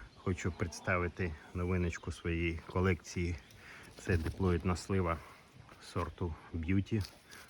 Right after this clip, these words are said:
В перекладі з англійської означає краса. Вона почала достигати ще тиждень тому, але ось бачу якраз зараз в такому стані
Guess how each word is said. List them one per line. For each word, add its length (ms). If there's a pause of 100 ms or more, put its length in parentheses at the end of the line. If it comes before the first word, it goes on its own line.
(160)
В 100
перекладі 520
з 60
англійської 680 (800)
означає 720 (120)
краса. 520 (200)
Вона 180
почала 380
достигати 580
ще 260 (200)
тиждень 380
тому, 280 (640)
але 240
ось 260
бачу 400 (180)
якраз 320
зараз 440 (260)
в 40
такому 320
стані 440